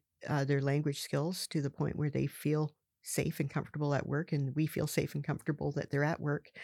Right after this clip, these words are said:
But really, uh, keeping a very sharp eye on, on safety i-, in the healthcare sector is extremely important. Um,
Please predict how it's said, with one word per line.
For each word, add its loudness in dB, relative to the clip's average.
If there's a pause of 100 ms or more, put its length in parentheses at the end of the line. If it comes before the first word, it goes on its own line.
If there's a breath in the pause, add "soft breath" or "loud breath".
(260 loud breath)
But 8
really, 6
uh, 4 (200)
keeping 2
a 2
very 4
sharp 0
eye 0 (180)
on, 2 (120)
on 4
safety 0 (200)
i-, 2 (120)
in 6
the 6
healthcare 0
sector 0
is -2
extremely 2
important. 0 (840 loud breath)
Um, 8